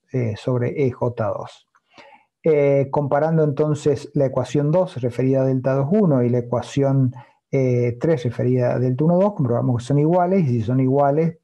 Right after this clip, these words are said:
por la forma que tenía la matriz, que era de dos, de orden dos, eh, bueno, llegamos a que, eh, si estos dos son iguales, la matriz,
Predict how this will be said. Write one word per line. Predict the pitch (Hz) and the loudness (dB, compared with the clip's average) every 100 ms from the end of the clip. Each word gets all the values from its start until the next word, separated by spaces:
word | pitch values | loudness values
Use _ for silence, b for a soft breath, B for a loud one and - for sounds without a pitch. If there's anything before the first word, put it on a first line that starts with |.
| _ _ | _ _
por | 117 | -6
la | 101 | -4
forma | - 135 131 | -4 -2 0
que | 127 | -2
tenía | 117 131 135 135 | -2 0 2 2
la | 131 | 2
matriz, | 139 143 156 160 165 - _ b b b b _ _ _ _ _ | 0 0 0 0 0 -8 _ b b b b _ _ _ _ _
que | - 127 | -4 -2
era | 120 117 | -2 -2
de | 110 | -4
dos, | 110 - _ - | -6 -6 _ -6
de | 143 117 | -4 -2
orden | 117 127 156 | -2 0 2
dos, | 185 202 202 - - - | 2 2 -2 -12 -10 -4
eh, | 127 120 113 113 | -2 0 -2 -4
bueno, | 117 120 147 175 156 | -2 -2 -2 -2 -2
llegamos | 131 123 127 135 127 | 0 0 0 0 -2
a | 123 | -4
que, | 120 127 139 - - | -2 -2 -2 -6 -6
eh, | 117 113 | -4 -4
si | - | -2
estos | 135 - 120 | -2 -2 -2
dos | 131 | -2
son | 127 143 | 0 0
iguales, | 135 123 123 131 - b b b b b _ | 0 0 -2 -4 -6 b b b b b _
la | 131 131 | 0 0
matriz, | 131 123 120 135 135 127 - | 0 -2 -2 -2 0 -2 -8